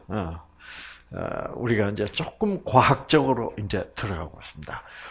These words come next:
왜 채식이 건강식이냐? 음, 왜 채식이 건강식이냐? 어, 하면 제일 먼저 영양소의 균형이 중요합니다.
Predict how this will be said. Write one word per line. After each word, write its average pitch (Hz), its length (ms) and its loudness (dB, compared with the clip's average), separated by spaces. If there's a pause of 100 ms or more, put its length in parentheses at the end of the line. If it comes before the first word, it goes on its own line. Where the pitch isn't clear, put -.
(160)
왜 143 380 12
채식이 123 1040 4 (380)
건강식이냐? 95 1400 -4 (520)
음, 87 180 -10 (840)
왜 104 140 -2
채식이 92 600 -4
건강식이냐? - 1000 -10 (320)
어, 90 40 -12 (640)
하면 98 540 -4 (580)
제일 110 200 0
먼저 107 640 4 (640)
영양소의 156 1300 10
균형이 139 720 6
중요합니다. 87 800 -6